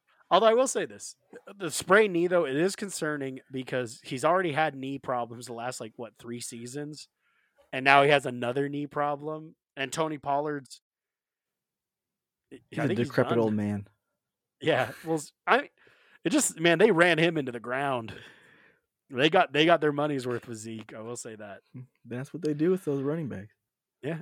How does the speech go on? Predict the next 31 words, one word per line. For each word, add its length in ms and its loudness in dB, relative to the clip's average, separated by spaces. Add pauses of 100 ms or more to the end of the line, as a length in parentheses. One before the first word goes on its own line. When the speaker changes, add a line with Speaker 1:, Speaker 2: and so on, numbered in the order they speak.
Speaker 1:
Uh, 220 10
Kyren 340 10
Williams, 600 0 (180)
uh, 200 -2
rookie 300 -2
running 260 -6
back 300 -4
for 260 -12
the 180 -14
L 140 -12
A 80 -14
Rams. 600 -4
He's 220 -8
been 320 -8 (180)
activated 480 -2
to 80 -8
return 320 -10
from 180 -18
the 240 -16 (160)
injured 300 -10
reserve, 320 -8
so 100 -6
he 80 -2
now 140 -2
has 100 -6
twenty-one 560 -10
days 580 -16 (460)
to 280 -14
become 280 -16
fully 240 -8
activated. 720 0